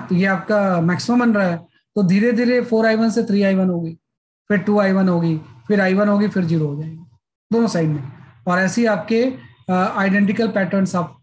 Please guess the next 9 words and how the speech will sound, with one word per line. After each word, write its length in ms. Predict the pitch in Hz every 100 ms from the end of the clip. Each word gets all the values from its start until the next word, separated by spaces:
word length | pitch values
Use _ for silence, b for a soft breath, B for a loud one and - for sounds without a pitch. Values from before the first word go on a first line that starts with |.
| -
रीड्रॉ 320 | 170 160 170
करते 300 | 165 156 214
जाओ, 240 | 208 175 - _ _ _ _ _ _ _ _ _
जो 140 | 151 165
फ्रिंज 280 | 170 190 196
बनेंगे 320 | 185 196 202
उसके 240 | 190 -
इंटेंसिटी 460 | 202 185 180 - 196
का 180 | 190